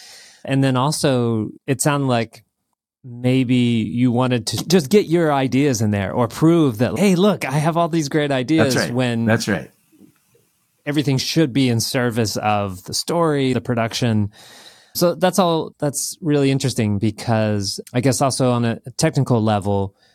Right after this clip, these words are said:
Speaker 1: there's the foundation of making sure everyone can hear, and then all of the fun stuff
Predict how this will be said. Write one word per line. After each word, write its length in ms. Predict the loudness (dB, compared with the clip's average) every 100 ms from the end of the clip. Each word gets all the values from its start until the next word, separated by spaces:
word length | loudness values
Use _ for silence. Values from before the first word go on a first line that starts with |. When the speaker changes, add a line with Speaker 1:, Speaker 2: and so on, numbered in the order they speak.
| _
Speaker 1:
there's 180 | -2 0
the 80 | -2
foundation 720 | -2 0 0 0 0 -2 -4
of 480 | -2 -2 -2 -4 -6
making 280 | -2 0 0
sure 160 | 0
everyone 320 | -2 0 0 0
can 160 | -4
hear, 520 | -2 2 2 0 -4 -10 -20 _ _
and 200 | 0 2
then 500 | 2 2 2 0 -2 -2
all 240 | 0 0 -2
of 100 | -4
the 80 |
fun 300 | -2 0 0
stuff 440 | -2 -4 -6 -6